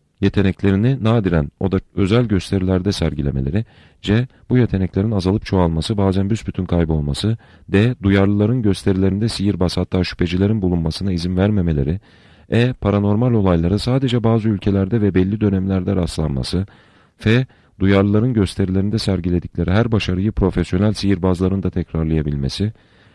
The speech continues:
G. Sihirbazların aynı zamanda bunları nasıl yapıldığını açıklaması. H. Duyarlıların hile yaparken yakalanmaları. I. Duyarlıların çoğunun bu işe sihirbaz olarak başlamış olmaları. İki.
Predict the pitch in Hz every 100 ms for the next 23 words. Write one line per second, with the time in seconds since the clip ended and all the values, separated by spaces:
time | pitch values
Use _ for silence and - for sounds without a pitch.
0 | _ _ - 104 127 - 107 107 95 95
1 | 90 104 120 120 113 101 98 104 104 95
2 | 95 110 110 98 113 - 101 95 - 92
3 | 95 92 85 - 85 78 71 98 113 -
4 | _ _ _ - 104 123 - _ - 101
5 | 101 104 101 107 139 - _ - 110 139
6 | 120 101 95 107 98 92 87 85 82 78
7 | 73 95 127 - - _ - 113 139 -
8 | _ 104 104 98 101 113 120 131 120 120
9 | 113 123 - 117 104 104 104 117 104 101
10 | 104 95 87 87 87 82 78 76 73 80
11 | 76 _ _ _ _ _ _ _ _ _
12 | _ _ _ _ _ - - 90